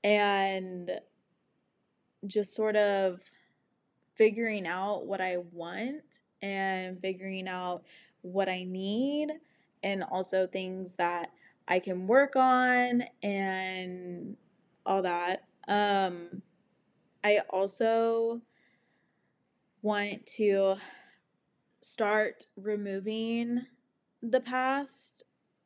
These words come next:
and cleanse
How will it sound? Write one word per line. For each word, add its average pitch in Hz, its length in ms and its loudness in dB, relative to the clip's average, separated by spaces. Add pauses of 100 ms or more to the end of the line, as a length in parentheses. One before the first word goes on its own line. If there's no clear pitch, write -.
(960)
and 208 760 -2 (1160)
cleanse 233 1040 -2